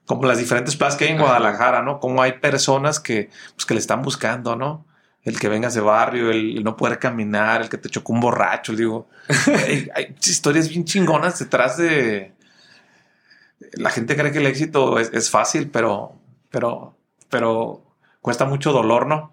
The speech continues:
Speaker 1: Volver a caminar. Toma.
Speaker 2: Ah, hay que disfrutar también ese dolor.
Speaker 1: Sí.
Speaker 2: Porque a veces sabes que ese dolor te va a llevar a algo muy bueno. Entonces, este, te agradezco muchísimo el espacio. Este, de repente se me olvidó que estábamos, que había cámaras, ¿sabes? Como
Speaker 1: Qué chingón,
Speaker 2: sentí
Speaker 1: es lo
Speaker 2: como si
Speaker 1: mejor.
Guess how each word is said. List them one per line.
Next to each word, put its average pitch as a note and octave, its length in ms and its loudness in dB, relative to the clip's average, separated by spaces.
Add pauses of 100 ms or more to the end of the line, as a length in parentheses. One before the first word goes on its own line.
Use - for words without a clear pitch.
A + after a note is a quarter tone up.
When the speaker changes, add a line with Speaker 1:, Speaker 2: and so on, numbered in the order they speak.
(160)
Speaker 1:
Volver A#2+ 320 0
a B2+ 60 0
caminar. A2+ 440 -2 (240)
Toma. A#2+ 400 0
Speaker 2:
Ah, B2 180 -2 (100)
hay C#3+ 100 4
que F#3 80 2
disfrutar C#3+ 340 2
también C#3 220 0
ese C#3 100 -4
dolor. G#2 280 0
Speaker 1:
Sí. A2 280 -4 (320)
Speaker 2:
Porque A2+ 200 -4 (140)
a A#2 60 -2
veces A#2+ 200 0
sabes C#3 180 4
que C3+ 80 -2
ese C3+ 140 0
dolor A#2 240 2
te B2 80 -6
va A#2+ 80 2
a - 20 2
llevar A2 240 2
a A2 80 2
algo A2 320 -4
muy A2+ 160 -8
bueno. G2+ 320 -4 (680)
Entonces, A2 500 -6
este, G2+ 500 -4 (640)
te B2+ 80 -2
agradezco C3 260 2
muchísimo D3+ 400 2
el C3+ 60 2
espacio. D#3 600 0
Este, A#2+ 300 -6
de A#2 80 0
repente B2 240 -4
se E3 80 0
me C#3+ 100 2
olvidó A#2 200 2
que B2 60 -6
estábamos, C3 520 0
que A#2 80 -2
había A#2 220 2
cámaras, C3+ 440 0
¿sabes? B2+ 240 -2
Como C3 200 -2
Speaker 1:
Qué C3+ 100 2
chingón, C3+ 400 -2
Speaker 2:
sentí C3 200 2
Speaker 1:
es C#3+ 60 2
lo D3+ 60 0
Speaker 2:
como E3 140 4
si C#3+ 60 2
Speaker 1:
mejor. C#3 60 2